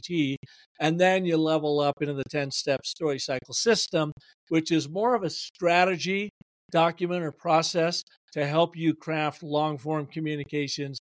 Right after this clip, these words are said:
sales presentations, blog posts, white papers, articles, even, even shows like yours,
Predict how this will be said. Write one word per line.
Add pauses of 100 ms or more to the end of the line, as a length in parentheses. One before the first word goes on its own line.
(280)
sales
presentations,
blog
posts,
white
papers,
articles,
even, (400)
even
shows
like
yours,